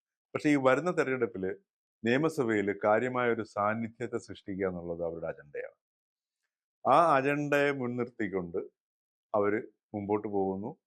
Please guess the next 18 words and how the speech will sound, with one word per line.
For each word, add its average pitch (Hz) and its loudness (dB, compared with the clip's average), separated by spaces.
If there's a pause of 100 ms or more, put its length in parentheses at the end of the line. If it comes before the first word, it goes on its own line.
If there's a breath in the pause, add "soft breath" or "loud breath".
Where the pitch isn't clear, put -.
(400)
അതോടൊപ്പം 135 2
തന്നെ 95 -6 (560)
ഇപ്പൊ 113 2
ഈ 110 0
വരാൻ 113 2
പോകുന്ന 110 -2
തദ്ദേശ 107 -2
സ്വയംഭരണ 95 -4
തെരഞ്ഞെടുപ്പ്, 78 -12 (760)
അതിനകത്ത്, 110 0 (800)
ആഹ്, 95 0 (760)
അ-, - -4
അതിൽ, 143 0
അതിന്റെ 151 0
പ്രവർത്തനങ്ങൾ 135 0
ഇപ്പൊ 117 0
ആരംഭിച്ചു 101 -2
കഴിഞ്ഞു. 67 -14